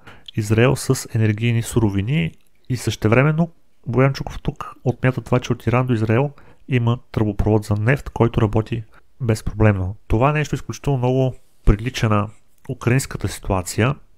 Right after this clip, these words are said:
разбира се, дозревяването на северните потоци, но в интерес на истината, дори след взривяването на северните потоци, пак виждаме, че има взаимодействие между Русия и страни от Европа. Така че тук виждаме как интересът е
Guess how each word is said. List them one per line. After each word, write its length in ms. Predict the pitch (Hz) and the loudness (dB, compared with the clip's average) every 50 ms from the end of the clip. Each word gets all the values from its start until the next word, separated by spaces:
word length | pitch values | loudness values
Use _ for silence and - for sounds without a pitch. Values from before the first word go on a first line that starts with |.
| - - - 120 | -18 -8 -6 -4
разбира 340 | 110 104 101 110 120 123 | -4 -4 -2 -2 -2 -2
се, 140 | 117 - - | -2 -4 -6
дозревяването 840 | 117 - 107 101 104 107 90 - 120 127 131 127 107 - - - 101 | -4 -4 -2 -2 -2 -4 0 2 2 2 2 2 0 -2 -4 -4 -4
на 180 | 98 98 95 | -2 -2 -2
северните 460 | 87 - - 117 127 156 165 160 - | -4 -2 -2 0 0 0 -2 -2 -4
потоци, 500 | - - - - 165 165 - - - - - - - - - - - | -6 -6 -2 -2 -2 0 0 -2 -10 -10 -12 -16 -20 -20 -20 -12 -8
но 100 | 131 117 | -8 -6
в 60 | - | -6
интерес 360 | 123 117 123 127 143 135 - | -6 -2 0 0 0 0 0
на 60 | - | -4
истината, 300 | 139 - - 147 139 127 | -4 -4 -4 -6 -6 -4
дори 260 | 110 107 110 110 127 139 | -4 0 2 2 2 2
след 280 | - - - 127 127 | 0 -2 -4 -4 -4
взривяването 500 | - 120 117 120 117 120 120 117 113 - | -4 -4 -4 -2 -2 -2 -2 -4 -4 -6
на 60 | 107 | -6
северните 400 | 101 - 143 143 139 139 139 - | -4 -2 -2 -2 -2 -2 -4 -6
потоци, 340 | 139 - - 143 135 - - | -8 -4 -2 -4 -4 -4 -8
пак 300 | - - 127 127 - - - - - - - - | -6 -6 -6 -6 -6 -12 -20 -20 -20 -20 -12 -6
виждаме, 320 | 131 135 143 139 135 131 | -4 -4 -2 -2 -2 -2
че 120 | - - 143 | 0 2 2
има 80 | 143 | 2
взаимодействие 640 | 131 120 123 120 113 113 110 117 123 127 123 - 127 | 2 2 0 -2 -2 -2 2 2 2 2 2 -2 -2
между 240 | 113 110 117 113 110 | -2 0 0 0 0
Русия 360 | 107 - - 127 123 117 113 | 0 -2 0 0 2 2 2
и 160 | 110 113 - - | 2 -2 -4 -8
страни 340 | - - - 107 107 107 | -14 -10 -6 -4 -2 0
от 220 | 110 107 104 - - | -2 -2 -2 -4 -6
Европа. 440 | 98 95 110 120 - - 165 175 - - _ _ _ _ - - 127 107 | -4 -2 -2 -2 2 2 0 0 0 -10 _ _ _ _ -10 -10 -8 -4
Така 280 | - 117 - - 139 139 | -4 -4 -2 0 -2 -2
че 280 | - - - 156 143 - - - - _ | 0 0 -2 -2 -2 -2 -8 -20 -12 _
тук 280 | - 170 160 - - 127 | 0 0 0 0 -2 0
виждаме 480 | 139 135 - - 120 110 120 139 143 - - - - - - - - | 0 0 0 -2 0 0 0 0 -2 -4 -10 -20 -20 -20 -20 -16 -6
как 260 | - 120 117 - - - | -6 -6 -6 -6 -4 -2
интересът 720 | 120 110 107 - 110 110 123 143 - - 113 - - - | 0 0 4 4 6 6 6 4 2 -4 -10 -14 -10 -6
е 200 | 113 101 95 95 | -4 -4 -4 -4